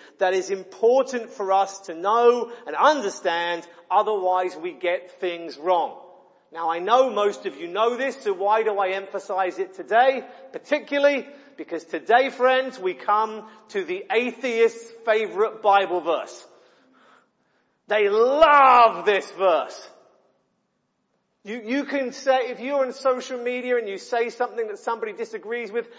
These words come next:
you don't even have to mention God. They'll go and check your profile and see if you mentioned God sometime three and a half years ago.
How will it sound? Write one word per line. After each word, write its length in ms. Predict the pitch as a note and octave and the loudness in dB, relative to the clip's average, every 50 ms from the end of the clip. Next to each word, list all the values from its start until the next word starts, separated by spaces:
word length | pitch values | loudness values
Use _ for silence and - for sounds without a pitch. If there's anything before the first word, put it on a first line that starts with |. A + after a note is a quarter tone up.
| - - | -16 -6
you 80 | C4 D4+ | -2 -2
don't 100 | E4 E4+ | -2 0
even 140 | E4 C4+ D4+ | 0 0 0
have 160 | D4+ D4 D4+ | 0 0 0
to 80 | D4 | -2
mention 460 | C4+ C#4+ D4+ D4+ C#4 - C4+ B3+ A3 F#3+ | -2 -2 -2 -2 -4 -6 -6 -6 -4 0
God. 300 | G#3 G3 D#3 B2 - - - - - - | 2 2 2 2 -2 -6 -18 -18 -4 0
They'll 140 | B3 A#3 A3+ | 0 0 4
go 180 | B3 C#4 C4 | 4 4 4
and 140 | B3 A#3 - | 4 2 -2
check 280 | - C#4+ C4+ A#3+ - - | 0 0 0 0 0 0
your 140 | B3 A#3+ A#3 | 0 0 0
profile 580 | - B3 B3+ B3+ B3+ B3+ - A#3+ G#3 G3 F#3 | 2 0 2 2 2 0 2 2 2 2 2
and 140 | F3+ F3+ F3+ | 0 -4 -4
see 220 | - - A3+ A3 | -8 -6 0 0
if 120 | A3+ A3 A3 | 0 0 -2
you 120 | A3 G#3+ | -8 -6
mentioned 400 | G#3+ A3 A3 A3 - A3+ G3+ F#3+ | -6 -6 -6 -6 -10 -10 -4 0
God 200 | A3+ G#3+ G#3+ - | 0 0 0 0
sometime 600 | - - A3+ G#3 G#3 - G#3+ G#3 G#3 G3+ G3+ F#3+ - - - | 0 -2 -2 -2 -2 -6 -4 -4 -4 -4 -6 -12 -14 -20 -20
three 240 | _ - A#3+ A#3+ A3 | _ -6 -2 -2 0
and 80 | G#3+ G#3 | 0 0
a 40 | F3+ | 0
half 280 | A3 G#3+ G#3 G3+ G#3 | 2 2 2 2 0
years 240 | A3+ B3 B3+ A#3+ G3 | -4 -4 -4 -4 -4
ago. 360 | G#3+ F#3 F#3 D#3+ C3+ A2 - | -2 0 2 2 2 0 -4